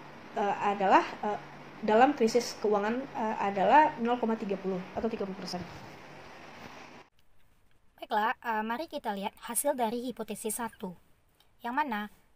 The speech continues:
Speaker 2: pada bagian hipotesis satu ini menjelaskan bahwa hipotesis satu mengharapkan earning manajemen pendapatan menjadi sedikit dilakukan oleh eksekutif ketika kinerja dinilai berdasarkan ukuran keuangan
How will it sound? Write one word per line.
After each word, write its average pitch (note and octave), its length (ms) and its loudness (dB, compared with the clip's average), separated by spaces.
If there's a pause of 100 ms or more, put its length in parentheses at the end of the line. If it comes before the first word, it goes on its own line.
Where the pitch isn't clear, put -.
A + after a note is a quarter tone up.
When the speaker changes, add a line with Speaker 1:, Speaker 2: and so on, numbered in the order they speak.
(160)
Speaker 2:
pada C4 260 2
bagian B3 380 4
hipotesis B3 560 -4
satu A#3+ 160 -4
ini G3 320 -4 (240)
menjelaskan C4 640 4
bahwa G3 240 4
hipotesis C#4+ 640 -4
satu A3+ 400 0
mengharapkan B3 800 0
earning D4+ 320 -2
manajemen B3 560 2
pendapatan A3+ 640 0
menjadi A#3 320 2
sedikit - 560 -4
dilakukan A3 640 2
oleh B3+ 240 4
eksekutif - 560 -8 (400)
ketika D4 400 0
kinerja A3+ 560 4
dinilai B3+ 400 8
berdasarkan A3+ 640 6
ukuran B3+ 400 4
keuangan A3 640 2